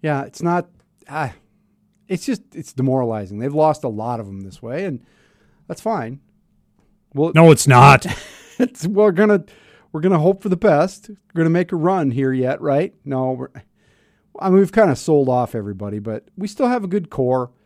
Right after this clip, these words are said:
Speaker 1: and, uh, you know, I still have high hopes for our Minnesota Twins going forward. I hope that, uh,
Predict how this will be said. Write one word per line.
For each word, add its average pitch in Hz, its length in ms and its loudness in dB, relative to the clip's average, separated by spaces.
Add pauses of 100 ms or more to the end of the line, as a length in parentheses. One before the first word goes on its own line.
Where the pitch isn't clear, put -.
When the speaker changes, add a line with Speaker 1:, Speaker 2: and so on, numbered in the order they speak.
(220)
Speaker 1:
and, 117 220 -6
uh, 117 300 -6 (500)
you 165 100 -8
know, 110 280 -8 (100)
I 131 140 -4
still 190 220 0
have 170 180 0
high 156 260 0
hopes 151 320 0
for - 160 -8
our 120 120 -4
Minnesota 123 420 -6
Twins 117 420 -10 (380)
going 113 220 -6
forward. 156 360 -6
I 151 80 -2
hope 117 320 -6 (380)
that, 120 280 -6
uh, 110 240 -6